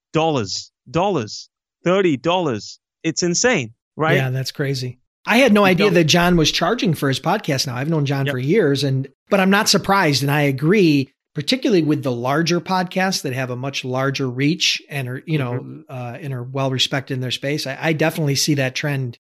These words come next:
Speaker 1: Yeah.
Speaker 2: exactly as you stated it. Exactly. I think a lot of podcasters are gonna go that direction. So
Speaker 1: So in
Speaker 2: you
Speaker 1: terms of
Speaker 2: help, you help them
Speaker 1: quality
Speaker 2: find it. Go ahead. Quality and
Speaker 1: In terms of quality, so how do we find the quality? We don't know the numbers. If, if, if podcast hosts are not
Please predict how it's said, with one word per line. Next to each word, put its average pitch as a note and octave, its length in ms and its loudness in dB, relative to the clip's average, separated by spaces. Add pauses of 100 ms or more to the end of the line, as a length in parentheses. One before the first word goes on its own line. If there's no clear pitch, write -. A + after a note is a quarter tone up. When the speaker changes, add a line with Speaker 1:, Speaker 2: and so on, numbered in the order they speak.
(200)
Speaker 1:
Yeah. A#2 120 0 (160)
Speaker 2:
exactly D3+ 640 -4
as B2 120 -4
you C3+ 60 -4
stated B2+ 360 -4
it. - 120 -12
Exactly. B2+ 480 -6
I B2+ 60 -4
think C3 180 -6
a C3 40 -4
lot B2+ 160 -2
of B2+ 60 -8
podcasters B2+ 540 -6
are B2+ 60 -6
gonna B2+ 120 -6
go B2 120 -2
that A#2+ 200 -8
direction. B2 460 -6 (320)
So F#3+ 200 6
Speaker 1:
So E3+ 100 4
in G3 60 6
Speaker 2:
you B3+ 60 6
Speaker 1:
terms D#4 80 6
of A#3+ 40 4
Speaker 2:
help, B3 220 2
you G#3+ 140 4
help G#3 180 2
them G3+ 120 4
Speaker 1:
quality F#3 120 2
Speaker 2:
find D3+ 300 0
it. - 200 -4
Go D#3+ 100 2
ahead. B2+ 280 -2
Quality E3+ 500 -2
and C3+ 120 -6
Speaker 1:
In B2+ 60 -6
terms F3+ 240 0
of F#3+ 120 -2
quality, D3 420 -2
so C3+ 160 -4
how D#3+ 160 -2
do F3 80 0
we D#3+ 80 0
find C#3 280 -4
the C3 40 -6
quality? B2 300 -4
We B2 120 -2
don't E3+ 200 0
know F#3 100 2
the E3+ 100 2
numbers. C3 500 2
If, A2+ 140 -8
if, B2 160 -6
if B2 140 -8
podcast E3 460 -4
hosts C#3 200 -4
are C3 60 -4
not C3+ 320 -2